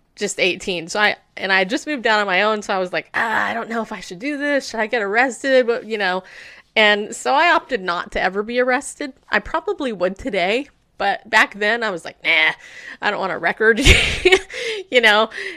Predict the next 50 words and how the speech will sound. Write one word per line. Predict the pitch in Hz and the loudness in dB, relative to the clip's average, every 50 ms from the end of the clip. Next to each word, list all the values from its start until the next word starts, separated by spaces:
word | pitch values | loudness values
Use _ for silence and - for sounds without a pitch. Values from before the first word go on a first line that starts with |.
| - _ | -10 _
Plus | - 240 233 226 - | 4 4 4 4 6
I, | 226 208 202 | 6 4 4
you | 202 - 208 | 4 2 0
know, | 202 175 156 | 0 2 2
I | 147 175 | 2 2
didn't, | 190 202 190 180 - | 2 0 -2 -2 -2
I | - 190 | -2 0
didn't | 196 202 202 190 | 0 0 -2 -2
know | 190 180 175 | 0 0 0
what | 180 180 180 165 | 2 2 2 2
would | 185 170 | 2 2
happen | 214 226 202 - - 220 202 | 4 4 4 4 2 -2 -2
if | 190 185 | 0 -2
I | 185 185 | 0 2
got | 226 254 254 | 4 4 4
arrested, | 226 214 214 214 214 - - 254 233 220 190 170 | 6 4 4 2 0 0 2 2 2 2 0 -6
and | 175 170 170 | -12 -12 -10
that | 160 - | -8 -4
kinda | 208 196 185 185 | -4 -4 -4 -4
scared | - - - 285 320 349 233 | -6 -2 0 0 0 0 0
me. | 220 226 214 233 - - - - - - - - _ | -2 -4 -4 -6 -8 -16 -20 -20 -20 -20 -20 -12 _
But, | - 233 233 214 - - - - | 2 4 4 4 2 -2 -10 -12
you | - 233 226 | -6 -4 -2
know, | 196 185 185 | 0 0 -2
my, | 185 180 180 185 180 | 0 2 2 2 2
my | 180 - - - 202 | 0 -2 0 0 2
radical, | 220 240 247 262 254 220 - - 196 180 175 185 _ _ _ _ _ _ _ - | 4 6 4 4 4 2 -2 -2 -2 -2 -2 -4 _ _ _ _ _ _ _ -10
even, | 233 220 202 190 185 180 - 202 190 - | -8 -8 -6 -8 -8 -8 -10 -16 -16 -12
and, | - 202 202 190 - | -10 -10 -10 -10 -10
and | - 214 202 | -10 -10 -6
Colleen | - 285 254 233 214 196 | -4 -2 -2 -2 -2 -4
was | 185 175 165 - | -4 -6 -8 -10
almost | - 185 180 170 160 165 - - | -10 -10 -8 -8 -8 -10 -10 -10
ten | - 180 170 | -10 -10 -8
years | 170 165 160 151 - | -8 -8 -8 -8 -8
older, | 160 165 165 180 180 | -10 -6 -6 -6 -6
so, | - - 170 165 | -6 -4 -4 -4
you | 165 165 165 | -4 -6 -8
know, | 147 160 | -10 -12
she | 165 - - 202 | -12 -12 -10 -10
was | 180 165 160 - - | -10 -10 -12 -14 -14
a | - | -10
little | 185 185 175 170 | -6 -6 -6 -6
bit | 175 156 | -8 -12
older | 160 165 170 170 170 | -12 -10 -10 -8 -8
than | 170 170 165 | -8 -8 -8
me. | 170 175 170 - - - - - - - - - - - - - _ _ _ _ _ _ - | -8 -10 -10 -12 -20 -20 -20 -20 -18 -18 -20 -20 -20 -20 -20 -20 _ _ _ _ _ _ 4
Um, | 233 226 208 196 208 208 - - - - - - - - - - - _ _ _ _ _ _ | 6 6 6 6 2 0 -2 -4 -4 -6 -8 -10 -14 -18 -20 -20 -20 _ _ _ _ _ _
they, | - 240 233 233 247 240 240 226 | -14 -4 4 4 6 6 6 6
uh, | 208 196 190 196 202 | 6 4 4 2 0